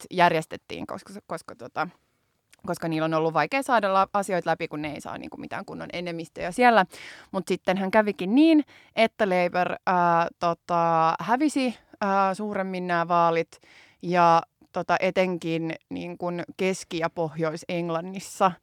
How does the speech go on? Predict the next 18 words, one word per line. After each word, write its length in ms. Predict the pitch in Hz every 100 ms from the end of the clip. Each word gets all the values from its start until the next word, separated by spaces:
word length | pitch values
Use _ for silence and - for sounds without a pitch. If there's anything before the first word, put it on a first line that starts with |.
| _ - _ -
niin 380 | 170 165 165 170
sellaiset 480 | 160 156 170 160
hyvin 420 | 180 165 160 156 175
perinteiset, 800 | 180 180 175 160 160 170 - - - -
ää, 380 | 180 175 175 -
Labour, 480 | 190 175 165 185 185 - _ _ _ _ -
tota, 260 | 190 - 170
alueet 720 | 170 180 180 190 202 - - -
niin, 400 | 202 180 185 196 - _
niin 240 | 208 180
kääntyi 460 | 175 180 170 180 185
sitten, 480 | 214 - - 214 214 _ _ - _ _ -
äm, 340 | 185 175 175 180
torien 600 | 190 185 175 180 196 202 -
eli 160 | 185 180
oikeiston 640 | 202 196 185 185 - 175 -
puolelle. 500 | 339 285 233 214 214 - _ _ _ _ _ - -
Ja 320 | 190 175 165